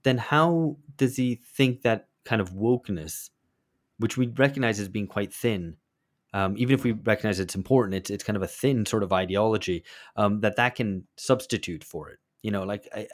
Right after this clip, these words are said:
that seems to be so fragile and crisis-ridden that, that, I don't know, does he think it's gonna last long?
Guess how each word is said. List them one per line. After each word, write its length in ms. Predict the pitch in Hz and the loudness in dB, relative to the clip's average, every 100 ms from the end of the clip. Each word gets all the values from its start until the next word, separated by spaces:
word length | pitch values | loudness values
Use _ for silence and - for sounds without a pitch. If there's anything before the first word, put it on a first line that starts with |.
| - - | -16 -10
that 260 | 117 127 139 | 0 2 2
seems 200 | 135 117 | 0 0
to 60 | 110 | -4
be 100 | 107 | -2
so 300 | - 156 139 | 4 6 4
fragile 540 | 135 123 123 110 95 | 2 2 4 2 2
and 100 | 95 | 0
crisis-ridden 720 | - 117 117 101 - 90 87 - - | -2 -2 -2 -6 -6 -6 -6 -14 -12
that, 80 | - | -2
that, 220 | 165 - _ - | 0 0 _ -4
I 80 | 117 | 0
don't 140 | 135 | 4
know, 120 | 147 113 | 4 4
does 200 | 107 120 | 2 0
he 80 | |
think 160 | 120 123 | 2 2
it's 100 | 117 | 0
gonna 140 | 123 | 0
last 460 | 107 101 120 156 - | 2 2 2 -2 0
long? 280 | 147 180 | 0 2